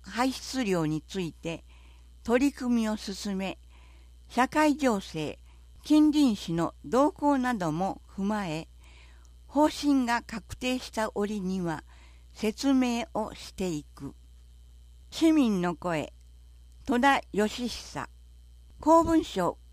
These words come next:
管理条例について。質問。公文書は民主主義の根幹を支える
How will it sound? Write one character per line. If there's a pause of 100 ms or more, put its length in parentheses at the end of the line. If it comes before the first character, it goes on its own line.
(140)
管
理
条
例
に
つ
い
て。 (960)
質
問。 (1080)
公
文
書
は (580)
民
主
主
義
の
根
幹 (260)
を
支
え
る